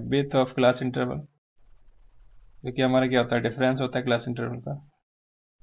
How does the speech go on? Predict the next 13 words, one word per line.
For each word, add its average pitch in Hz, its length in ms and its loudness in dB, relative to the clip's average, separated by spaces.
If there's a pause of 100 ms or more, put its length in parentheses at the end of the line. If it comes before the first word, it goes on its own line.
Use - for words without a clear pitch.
(3750)
क्लास 123 340 0
इंटरवल, 120 520 -4 (4000)
so 131 160 -4
that 123 160 0
is 139 120 0 (140)
टेन 135 220 2
है 139 60 0
मेरा। 143 160 -2 (500)
अब 135 140 0
ये 151 100 0
सारी 147 260 2
value 131 260 2
यहाँ 131 160 0